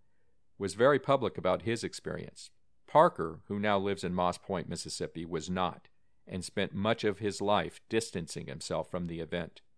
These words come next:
He was eighteen or nineteen when it happened. He had just arrived in Pascagoula from an even smaller town and had planned to earn some extra money before returning home to get married. He told the media he had passed out at the beginning of the whole affair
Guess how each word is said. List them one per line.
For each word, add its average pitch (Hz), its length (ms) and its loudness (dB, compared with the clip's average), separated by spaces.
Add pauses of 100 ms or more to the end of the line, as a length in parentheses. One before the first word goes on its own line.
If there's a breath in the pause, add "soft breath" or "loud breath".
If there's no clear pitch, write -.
(840)
He 104 180 -4
was 92 400 2 (100)
eighteen 110 440 2
or 98 80 2
nineteen 101 540 0
when 92 100 -2
it 80 120 -4
happened. 90 500 0 (340)
He 107 160 -2
had 87 80 2
just 104 280 0
arrived 98 440 2
in 85 80 -4
Pascagoula 98 760 0
from 90 220 -4
an 90 120 -4
even 92 300 -6
smaller 107 460 2
town 85 400 -10 (580)
and 110 160 -2
had 95 200 -4
planned 123 320 2
to 101 60 0
earn 95 220 0
some 101 180 -4
extra 101 280 -2
money 95 220 -2
before 92 320 -4
returning 90 400 -4
home 95 240 -2
to 87 60 -6
get 85 160 -2
married. 101 360 -2 (680)
He 107 100 -10
told 104 240 0
the 98 60 0
media 107 420 0
he 98 220 -4
had 92 160 -4
passed 107 400 0
out 120 340 6
at 95 140 -6
the 92 80 -8
beginning 92 420 -2
of 82 120 -6
the 85 100 -4
whole 98 200 0
affair 95 460 -2